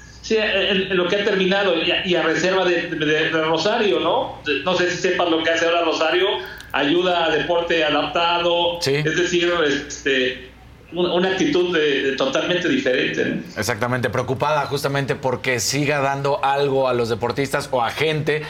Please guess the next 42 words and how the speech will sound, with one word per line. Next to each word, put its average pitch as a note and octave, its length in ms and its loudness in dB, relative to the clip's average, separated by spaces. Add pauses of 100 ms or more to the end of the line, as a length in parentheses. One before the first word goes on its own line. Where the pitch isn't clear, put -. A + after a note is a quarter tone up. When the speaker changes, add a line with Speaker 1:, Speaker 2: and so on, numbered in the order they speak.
(120)
Speaker 2:
que B2+ 100 -2
se A2 120 -2
pueda C#3+ 160 0
acercar C3+ 300 -2
al C#3 100 0
deporte C#3 320 0
y - 20 2
le B2+ 160 0
cambie C#3+ 320 -2
su G2+ 140 -4
vida, G#2 320 -2 (160)
lo G#2 100 -2
que G#2+ 80 -2
hace G#2 160 -2
Rosario. G2 380 -2 (800)
Speaker 1:
Exactamente, D#3+ 800 -2 (180)
Speaker 2:
Sí. D3+ 100 0 (200)
Speaker 1:
exactamente. F#3+ 680 0
Entonces, F#3+ 540 0 (220)
yo, G#3 200 0
yo A3 160 2
lo C4+ 120 2
que C4 100 0
recomendaría, E3+ 600 2
y, G3+ 140 0 (120)
y D#3+ 320 0
porque D3+ 240 -2
también, F#3+ 500 -2
eh, D#3 400 0 (140)
pues, D#3+ 120 -10 (280)
evidentemente G3 560 2
este G3+ 160 0
tipo G#3 120 0
de F3+ 80 2
declaraciones E3 460 2
solo F3+ 140 2
inquietan E3+ 460 0
a, D3 120 2
a, D3 240 -2
a D3 60 0
las C3+ 200 -2
chicas F3 300 2